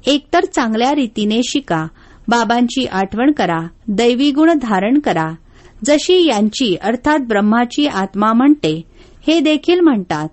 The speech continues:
"मी बाबांची आठवण करतो." बाबा देखील जसे सोबत आहेत,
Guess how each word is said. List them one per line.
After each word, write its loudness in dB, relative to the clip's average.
"मी -2
बाबांची -2
आठवण -4
करतो." -4
बाबा 2
देखील 0
जसे 0
सोबत 0
आहेत, -2